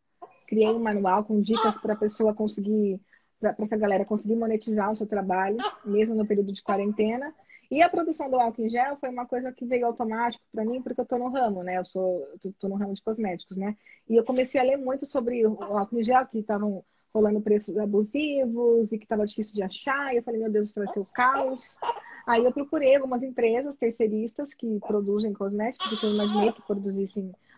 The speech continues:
álcool em gel. A, a maioria tava sem a matéria-prima, de fato, a matéria-prima em falta no mercado por um tempo. Mas eu encontrei uma empresa que tinha, uma empresa de uma colega minha, maravilhosa.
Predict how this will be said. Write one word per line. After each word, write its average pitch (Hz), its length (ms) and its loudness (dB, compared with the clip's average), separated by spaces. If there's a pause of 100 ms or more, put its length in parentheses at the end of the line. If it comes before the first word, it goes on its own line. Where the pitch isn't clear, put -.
álcool 190 220 0
em 220 100 2
gel. 226 380 6 (400)
A, 214 320 2
a 214 40 2
maioria 247 460 2
tava 247 180 -2
sem 254 220 -4
a 254 60 -6
matéria-prima, 240 580 -2
de 220 160 -4
fato, 233 280 -4
a 247 40 -6
matéria-prima 208 500 -2
em 214 120 0
falta 226 340 -2
no 214 80 -6
mercado 202 340 -4 (300)
por 202 120 -4
um 214 100 -2
tempo. 240 360 -6 (400)
Mas 254 220 2
eu 262 100 2
encontrei 269 640 0
uma 262 160 -2
empresa 226 300 2
que 233 120 -10
tinha, 262 300 -6
uma 240 100 -4
empresa 208 240 0
de 202 80 -6
uma 202 100 -4
colega 202 360 -2
minha, 220 340 -2
maravilhosa. 208 460 0